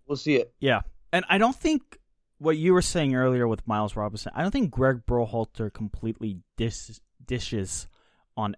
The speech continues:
Speaker 2: M L S. How I think he personally wants players to make their way to Europe. To me, the, behind that quote is, "Okay, let, let's make sure we're managing Paxton Pomykal's development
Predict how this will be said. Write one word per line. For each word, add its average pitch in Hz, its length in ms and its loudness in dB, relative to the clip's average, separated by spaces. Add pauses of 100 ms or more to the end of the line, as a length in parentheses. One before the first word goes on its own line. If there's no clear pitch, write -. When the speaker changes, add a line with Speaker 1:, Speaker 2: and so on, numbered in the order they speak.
Speaker 2:
M 107 200 0
L 92 160 -2
S. 92 200 -4
How 117 280 -2
I 113 120 -4
think - 260 -2
he 104 300 -6 (120)
personally 113 360 0
wants 98 480 -2
players 95 480 -6
to 95 100 -10
make 92 280 -8
their 95 120 -6
way 90 320 -8 (380)
to 135 160 0
Europe. 85 500 -10 (960)
To 139 100 -2
me, 180 260 6
the, 131 180 0 (360)
behind 151 680 2 (120)
that 127 280 4 (140)
quote 113 540 0 (180)
is, 110 420 -2 (400)
"Okay, 101 380 -2
let, 107 180 -6
let's 123 180 -4
make 131 140 0
sure 143 160 -2
we're 131 100 2
managing 113 480 0 (100)
Paxton - 360 0
Pomykal's 101 600 -4
development 98 880 -6